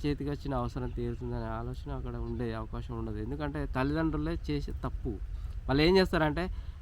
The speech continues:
"నా పిల్లలకు నొప్పి ఉండద్దు, నా పిల్లల కష్టం అంటే ఏంటో తెలియదు, నేను కష్టపడడం చూస్తే బాధపడతారు,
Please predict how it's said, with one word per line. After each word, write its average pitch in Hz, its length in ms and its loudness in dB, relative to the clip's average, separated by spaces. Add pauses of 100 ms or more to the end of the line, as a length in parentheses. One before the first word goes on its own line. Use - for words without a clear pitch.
(160)
"నా 151 140 8
పిల్లలకు 147 960 2
నొప్పి 131 280 2
ఉండద్దు, 123 520 0
నా 117 140 0
పిల్లల 123 320 -2 (100)
కష్టం 123 240 -2
అంటే 120 220 0
ఏంటో 117 160 0
తెలియదు, 110 520 -2
నేను 113 280 2
కష్టపడడం 120 540 0
చూస్తే 117 180 0
బాధపడతారు, 110 1000 2